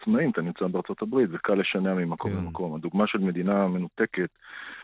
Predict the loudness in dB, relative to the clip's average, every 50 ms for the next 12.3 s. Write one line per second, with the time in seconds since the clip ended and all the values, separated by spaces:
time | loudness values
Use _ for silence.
0 | -16 -14 -12 -8 -2 0 2 2 2 2 2 0 0 2 2 4 4 2 2 -2
1 | -4 -4 -4 -4 -4 -4 -4 -2 -2 0 2 4 4 4 2 0 -2 -6 -8 -8
2 | -8 -8 -8 -4 0 2 4 4 4 4 2 0 0 0 2 2 4 4 4 2
3 | 2 0 -4 -8 -6 -4 -4 -2 -4 -6 -10 _ _ _ -2 0 4 4 6 6
4 | 4 2 0 -4 -4 -4 -4 -2 2 4 4 4 4 2 0 -6 _ -20 _ _
5 | _ _ _ -6 -4 -4 -4 -2 0 2 2 2 2 2 0 -2 -4 -8 -6 -4
6 | -2 -2 -2 -2 -4 -4 -2 -4 -4 -2 -4 -2 0 2 2 2 2 2 2 2
7 | 2 4 4 4 4 4 4 4 4 4 4 4 4 4 4 4 4 2 2 2
8 | 2 4 4 4 4 4 2 2 4 2 2 2 2 2 4 4 2 2 2 2
9 | 0 0 0 0 2 2 4 4 4 2 2 2 2 2 0 0 -4 -8 -10 -18
10 | -16 -18 -16 -6 -2 0 0 2 2 2 0 0 -2 -2 0 0 2 2 2 2
11 | 2 2 2 2 2 4 4 4 4 4 2 2 2 0 0 -2 -4 -4 -2 0
12 | 2 4 4 4 4 2